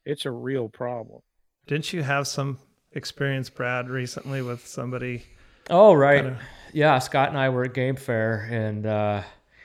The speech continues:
Speaker 3: Scott will have to correct me on this one if I get any of it wrong, because I actually wasn't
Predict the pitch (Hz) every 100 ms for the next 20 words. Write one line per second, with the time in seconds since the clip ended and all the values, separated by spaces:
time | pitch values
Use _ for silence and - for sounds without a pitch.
0 | - _ _ - 139 123 123 117 107 104
1 | - 113 113 - 113 104 107 101 - 110
2 | 104 110 104 104 104 101 98 101 98 101
3 | 107 101 101 101 - 101 101 104 - 104
4 | 104 92 98